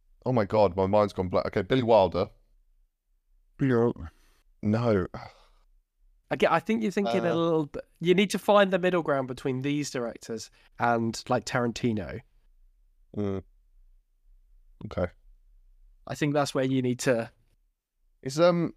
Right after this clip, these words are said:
Speaker 1: there's a director called, uh, Fassbinder. Is he there?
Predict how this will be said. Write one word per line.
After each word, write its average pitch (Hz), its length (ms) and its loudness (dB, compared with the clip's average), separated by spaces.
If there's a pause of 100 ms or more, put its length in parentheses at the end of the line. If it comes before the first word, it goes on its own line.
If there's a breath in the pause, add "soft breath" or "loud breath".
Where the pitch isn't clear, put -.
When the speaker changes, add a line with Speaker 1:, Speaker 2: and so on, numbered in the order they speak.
Speaker 1:
there's 127 180 -4
a 117 540 2
director 117 380 -2
called, 101 300 -4
uh, 92 380 0 (100)
Fassbinder. 104 680 -2 (640)
Is 98 120 -12
he 113 120 0
there? 80 280 -4